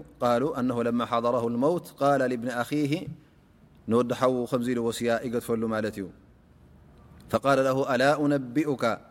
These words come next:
بماذا عليك وماذا لك؟ قال بلى.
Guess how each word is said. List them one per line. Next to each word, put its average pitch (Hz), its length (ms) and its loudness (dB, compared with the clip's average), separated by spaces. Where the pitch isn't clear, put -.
بماذا 127 640 4
عليك 135 440 2
وماذا 127 560 2
لك؟ 147 220 2
قال 135 320 6
بلى. 127 300 4